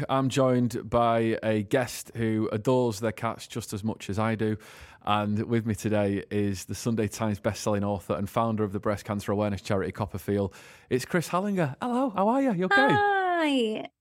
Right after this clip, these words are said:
Speaker 2: This is such a treat to talk about cats.
Speaker 1: Are you excited?
Speaker 2: Yeah, I actually am. <laughs>
Speaker 1: <laughs> That's fine. Do you know what? This is what we like. It's, I, I just love the complete unadulterated joy that people have when it comes to being able to talk about their cats freely,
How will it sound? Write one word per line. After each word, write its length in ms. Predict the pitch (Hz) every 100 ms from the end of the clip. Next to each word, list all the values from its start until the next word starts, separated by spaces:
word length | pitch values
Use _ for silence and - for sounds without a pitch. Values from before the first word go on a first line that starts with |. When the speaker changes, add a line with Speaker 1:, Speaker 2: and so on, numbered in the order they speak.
| _ -
Speaker 2:
This 200 | 247 269
is 120 | 262
such 280 | - - 240
a 20 |
treat 500 | - - 190 190 -
to 80 | -
talk 180 | 196 -
about 300 | - 220 -
cats. 640 | - 190 180 - - - - -
Speaker 1:
Are 80 | 104
you 80 | 104
excited? 540 | 87 120 117 76 - - -
Speaker 2:
Yeah, 380 | 320 339 262 - - _ _ -
I 120 | 254
actually 300 | 262 233 247
am. 160 | 208 226
<laughs> 140 | 240 -
Speaker 1:
<laughs> 120 | 427
That's 360 | - 359 -
fine. 500 | - - 262 - 196 - - 392
Do 60 | 381
you 60 | 151 220
know 60 |
what? 120 | 202 160
This 140 | 165
is 80 | 170
what 120 | 170
we 60 | 147
like. 260 | 147 147
It's, 220 | 139 127 139
I, 280 | 139 139
I 40 | 131
just 280 | 131 139 139
love 340 | 139 135 117
the 380 | 117 110 107 - - - 80 92 107 110 -
complete 540 | 131 117 131 123 117
unadulterated 720 | 123 113 113 101 110 104 101
joy 320 | 92 110 113 104
that 180 | 98
people 360 | - 101 90 95
have 200 | 104 101
when 120 | 95
it 100 | 95
comes 240 | - 98 92
to 80 | 98
being 160 | 95
able 100 | 92 95
to 100 | 90
talk 200 | 104 95
about 160 | 98
their 80 | -
cats 240 | - 104 -
freely, 440 | - 107 92 90